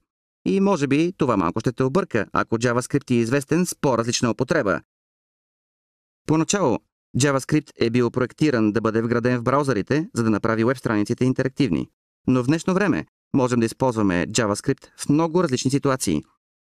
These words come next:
Може да го използваш за разработка в сървърната част, където се рендират веб страниците и се пазят потребителски данни. Или да пишеш скриптове за манипулиране на изображения,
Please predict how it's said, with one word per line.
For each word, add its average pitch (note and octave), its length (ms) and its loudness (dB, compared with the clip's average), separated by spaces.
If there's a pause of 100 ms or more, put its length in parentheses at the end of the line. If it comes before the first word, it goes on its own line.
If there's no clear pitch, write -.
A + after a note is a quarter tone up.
Може B2 220 0
да A#2 80 0
го A2 60 0
използваш A2 480 -2
за G#2+ 220 0
разработка B2 520 -2
в - 40 -2
сървърната A2+ 460 -2
част, - 320 -4 (320)
където A2+ 260 -2
се A2+ 300 0 (120)
рендират A#2 600 0
веб A#2 160 0
страниците F#2 580 -4 (340)
и D3+ 80 0
се D3+ 120 -2
пазят A#2 420 -2 (100)
потребителски A#2 480 0
данни. B2 380 0 (880)
Или C3+ 200 0
да C3 120 -2
пишеш C3+ 240 -2
скриптове F2+ 540 0
за G2 280 0
манипулиране A2 680 0
на F2+ 100 2
изображения, A2+ 600 -2